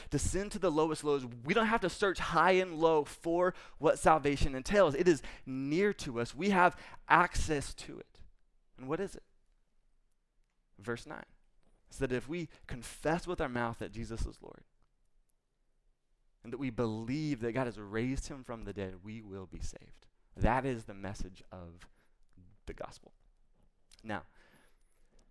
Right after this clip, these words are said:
if you've been around the church for any period of time, this probably sounds like very typical boilerplate Christianese gospel jargon, right?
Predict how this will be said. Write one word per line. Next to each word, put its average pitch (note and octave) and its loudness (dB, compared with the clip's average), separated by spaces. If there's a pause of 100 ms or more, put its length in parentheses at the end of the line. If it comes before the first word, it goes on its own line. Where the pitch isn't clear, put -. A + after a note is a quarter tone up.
(280)
if A2+ -8
you've E3+ -10
been E3+ 0
around D3 2
the B2 -6
church A2+ -8
for A#2 -2
any D#3 -6
period A#2+ -4
of G2+ -10
time, G2+ -8
this D3+ -4 (100)
probably D3+ -2
sounds G#2+ -4
like G2 -4
very B2 -2
typical D3 -6 (600)
boilerplate C#3+ -2
Christianese B2 -6
gospel G#2+ 2
jargon, F#2+ -8 (380)
right? A2+ -4